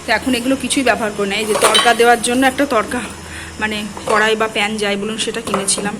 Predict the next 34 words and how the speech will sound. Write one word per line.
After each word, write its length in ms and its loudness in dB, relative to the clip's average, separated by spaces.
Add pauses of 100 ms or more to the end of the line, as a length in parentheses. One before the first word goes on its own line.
এটা 160 -2
আমি 140 4
মাঝে 260 -2
মধ্যে 280 -4
ব্যবহার 380 -4
করি, 180 -6
কিন্তু 220 -4 (120)
কাজের 320 2
সময় 220 2
আমি 180 2
খুঁজে 240 0
পাই 280 -6
না। 60 -10 (920)
কাজের 280 2
সময় 260 -2
তখন 200 0
হাতায় 420 2
করে, 240 2
মোটা 420 2
ডাবু 340 -2
হাতা 300 0
আছে 200 2
এরকম, 340 -4
মোটাই 220 -4
করেই 300 2
করে 160 -4
দিই, 180 -8
তাই 140 2
করে 140 0
আমার 220 2
হাতাটা 360 -2
পুড়ে 260 0
গেছে 180 -2
জানেন, 260 -2